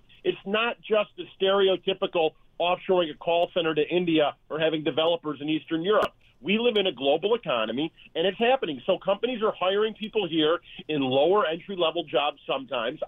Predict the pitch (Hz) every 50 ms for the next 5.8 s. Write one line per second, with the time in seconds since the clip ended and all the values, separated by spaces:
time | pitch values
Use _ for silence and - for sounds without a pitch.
0 | - 143 160 190 185 - - 190 185 185 180 - 185 175 160 160 165 170 180 170
1 | - - 160 156 165 165 143 131 120 113 120 110 101 - 110 101 107 135 - -
2 | _ _ _ _ _ _ - 190 208 240 254 220 190 233 226 226 220 - - 233
3 | 262 285 - - 185 - - _ _ _ _ _ _ - 170 202 202 170 202 233
4 | 277 262 254 254 262 277 240 226 196 190 170 - 180 147 139 151 170 185 196 226
5 | - - 180 190 196 - - - 190 180 180 185 185 185 190